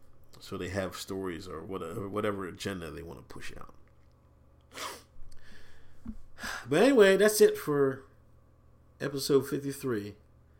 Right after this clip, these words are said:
N B A playoffs are going. <laughs> I don't know what's going on. I haven't watched the game yet. Uh, I, I caught up some highlights, but, uh,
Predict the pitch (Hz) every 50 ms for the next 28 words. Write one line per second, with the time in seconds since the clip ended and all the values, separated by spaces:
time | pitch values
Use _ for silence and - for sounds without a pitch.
0 | _ _ _ - _ _ _ _ _ _ _ _ _ _ - 131 135 139 139 139
1 | 135 135 - 135 131 127 117 107 104 - 101 101 104 104 104 104 98 98 101 -
2 | - _ _ _ _ - - - _ _ _ - - - _ - - - - -
3 | - - - - - - - - - - - - - - - - - - - -
4 | - - 120 101 - 113 101 95 101 95 98 - - - - - 65 64 - -
5 | - - - 95 - 92 107 120 110 95 95 104 98 - - - 65 - - 98
6 | 87 80 - 92 92 85 - - - - - - - - - - - - - -
7 | - - 80 78 76 80 87 90 104 - - 90 90 76 - - - 131 117 101
8 | 95 87 78 - - 92 95 95 104 92 90 85 80 76 73 69 - - - 87
9 | 67 64 71 69 - -